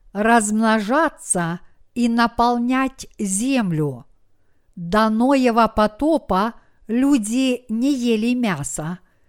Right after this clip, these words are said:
но жили только на овощах. Бог отдал им в пищу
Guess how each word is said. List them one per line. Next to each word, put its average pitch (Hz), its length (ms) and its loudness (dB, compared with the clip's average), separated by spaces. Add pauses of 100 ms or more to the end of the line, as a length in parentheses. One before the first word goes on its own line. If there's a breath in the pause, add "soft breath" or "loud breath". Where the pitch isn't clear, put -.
(240)
но 220 300 2
жили 277 440 0
только 240 640 -2
на 220 320 -2
овощах. 175 880 -2 (760)
Бог 226 520 2 (100)
отдал 233 600 -2
им 226 180 0
в - 240 -16
пищу 254 640 -4